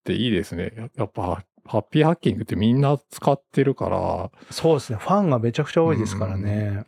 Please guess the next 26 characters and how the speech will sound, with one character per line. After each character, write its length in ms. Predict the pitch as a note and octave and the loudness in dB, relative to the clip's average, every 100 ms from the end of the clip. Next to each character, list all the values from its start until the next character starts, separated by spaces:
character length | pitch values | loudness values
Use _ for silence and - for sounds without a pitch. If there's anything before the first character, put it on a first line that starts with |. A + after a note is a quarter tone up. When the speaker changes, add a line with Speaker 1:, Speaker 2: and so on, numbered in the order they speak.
| _ | _
Speaker 1:
こ 240 | A#2 G2 | -2 -2
う、 60 | G2+ | 2
大 300 | A#2+ B2 B2+ | 2 4 2
事 160 | C#3+ | 4
に 220 | C3 G2 G2 | 4 4 -2
し 160 | - | -2
た 160 | - F#2 | 0 0
い 120 | F2 | 0
っ 120 | - | -6
て 140 | - G2+ | -2 0
な 100 | G2+ | 0
っ 60 | |
た 80 | - | -2
時 180 | F#2+ A2 | -6 -4
に 100 | F#2 | -4
い 40 | F#2+ | 0
ろ 160 | G#2 | 2
い 40 | G#2 | 2
ろ 160 | G2+ | 0
そ 200 | - A2+ | 0 2
う 60 | G#2+ | 2
い 260 | G#2+ A2 | 2 0
う 80 | A#2 - | -4 0
も 160 | A2 | 4
の 180 | A2 A2 | 4 4
が 280 | G2 F#2+ | 2 -2